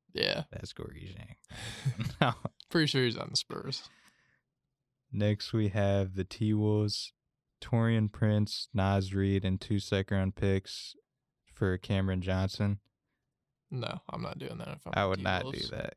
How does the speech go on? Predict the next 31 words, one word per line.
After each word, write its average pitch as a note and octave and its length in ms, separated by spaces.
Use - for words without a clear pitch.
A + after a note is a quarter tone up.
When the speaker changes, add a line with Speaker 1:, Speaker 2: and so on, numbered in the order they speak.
Speaker 2:
Cameron G2 400
Johnson - 420
is - 160
not - 220
worth - 280
that - 180
much. - 420
Speaker 1:
Yeah. F3 300
Speaker 2:
Although G2 240
Naz F#2+ 360
Reid's F#2+ 200
a F2+ 60
free F#2 300
agent, F2+ 260
I F2 120
think F#2 220
you F#2 80
should - 180
lock F2+ 240
him F#2 140
up. F#2 160
Taurean G2+ 380
Prince F#2+ 540
knows F#2+ 400
what F2+ 140
a F2 60
rebound F#2 540
is, F#2 240
so - 200
you'll E2+ 160
be F2 200